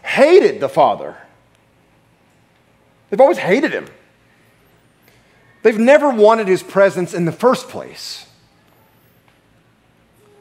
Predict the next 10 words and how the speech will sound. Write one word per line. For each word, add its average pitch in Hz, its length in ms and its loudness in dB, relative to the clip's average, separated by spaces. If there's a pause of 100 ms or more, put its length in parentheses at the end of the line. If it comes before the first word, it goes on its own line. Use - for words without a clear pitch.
(240)
But 170 120 0
imagine 202 680 0
what 202 240 2
the 196 80 -2
removal 165 640 0
of 139 140 -8
the 139 80 -6
Father's 147 520 -2
presence 123 540 -6
did 110 380 -8